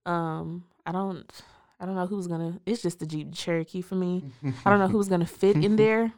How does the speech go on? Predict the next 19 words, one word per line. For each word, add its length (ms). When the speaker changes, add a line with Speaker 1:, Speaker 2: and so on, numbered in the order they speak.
Speaker 1:
<laughs> 200
'Cause 140
it's 160
like, 400
go 140
to 160
the 160
hood 300
to 100
recruit 400
more 160
people. 260
Like, 180
what, 280
what 160
does 160
that 180
look 260
like? 340